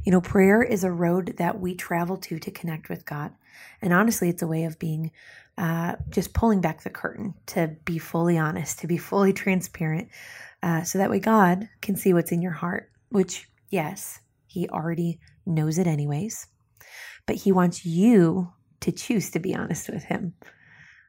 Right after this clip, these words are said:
Uh, we have this thing called free will, <laughs> and he desires,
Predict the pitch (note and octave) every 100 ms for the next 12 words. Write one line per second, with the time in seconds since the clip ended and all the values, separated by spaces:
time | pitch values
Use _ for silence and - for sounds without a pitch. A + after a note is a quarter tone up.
0 | - E3 D#3+ D#3+ F3 F3 E3+ - E3 D#3+
1 | D#3+ - - E3 F3+ D3+ - F3 - -
2 | A#3 - - G3 F#3+ F#3+ F#3 G3 F3 F#3
3 | G3+ F3 F3+ E3+